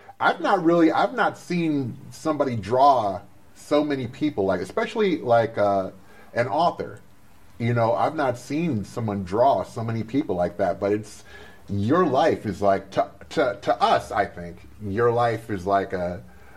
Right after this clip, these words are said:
a story that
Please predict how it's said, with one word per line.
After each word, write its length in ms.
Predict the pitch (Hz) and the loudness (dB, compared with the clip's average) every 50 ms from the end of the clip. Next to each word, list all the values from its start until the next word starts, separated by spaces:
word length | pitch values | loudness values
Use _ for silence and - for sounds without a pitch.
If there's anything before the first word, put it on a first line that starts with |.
| - - - | -10 -6 -6
a 100 | 101 98 | -6 -6
story 640 | - - - - 123 120 127 120 110 104 98 92 - - - - - - - - - - - - - - - - - - - - - - - - 107 - | -6 -8 -4 0 2 4 4 4 2 0 -2 -4 -6 -10 -18 -20 -20 -20 -20 -20 -20 -20 -20 -20 -20 -20 -20 -20 -20 -20 -20 -20 -20 -16 -14 -12 -4 0
that 300 | 117 110 107 98 - - | 0 0 0 -2 -6 -10